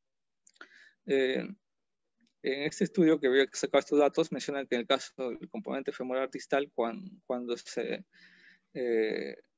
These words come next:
la prótesis va a ser sin preservación del ligamento cruzado posterior, se puede, se empieza a más dos milímetros, ¿no? Se considera para poder retribuir las distancias y,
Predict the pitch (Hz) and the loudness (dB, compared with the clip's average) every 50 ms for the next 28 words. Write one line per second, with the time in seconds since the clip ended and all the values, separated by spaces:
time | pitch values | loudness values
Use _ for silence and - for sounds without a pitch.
0 | _ _ _ _ _ _ _ _ _ _ _ - 120 120 123 139 139 135 143 131 | _ _ _ _ _ _ _ _ _ _ _ -4 -4 0 2 2 2 2 2 0
1 | - - 131 - - - - 139 131 - 147 143 139 - - 147 131 143 131 - | -2 -4 -8 -8 -10 -4 -2 -2 0 2 2 2 2 2 -2 -2 0 -2 -2 0
2 | 139 131 127 - 160 165 160 147 139 139 139 147 143 147 139 135 131 - - 135 | 0 0 0 0 2 2 2 2 2 2 2 0 -2 -2 -2 -2 -2 -2 0 0
3 | 131 131 127 - 131 120 - - 135 131 135 131 139 185 196 - _ _ _ _ | 2 2 0 -2 -4 -6 -2 -2 -2 0 2 0 0 0 -2 -6 _ _ _ _
4 | _ _ _ _ _ _ - - - - - 139 139 135 135 139 - 135 127 - | _ _ _ _ _ _ -8 -6 -6 -2 2 2 2 2 0 0 0 0 0 2
5 | - 143 139 - - 143 135 - 127 127 123 120 123 123 135 139 131 135 131 127 | 2 2 2 2 0 0 0 0 0 0 0 -2 0 0 0 0 0 -2 -4 -6
6 | 127 127 127 123 117 117 - - 123 123 123 143 170 - _ _ - - - - | -4 -4 -4 -2 -2 -4 -4 -6 -10 -10 -10 -10 -12 -14 _ _ -18 -16 -16 -14
7 | _ - - - - - 127 123 123 113 - _ - 123 120 117 - - 127 127 | _ -12 -12 -12 -10 -10 -6 -6 -6 -6 -6 _ -2 -2 -2 -2 -2 0 0 2
8 | 131 123 127 123 - - 123 120 123 127 123 131 127 151 - - - 135 135 135 | 2 2 0 -2 -4 -2 -4 -2 -2 -2 -2 -2 -4 -4 -4 -2 0 0 0 -2
9 | - - 127 - - 123 120 123 131 - | -4 -4 -6 -6 -6 -8 -8 -8 -8 -10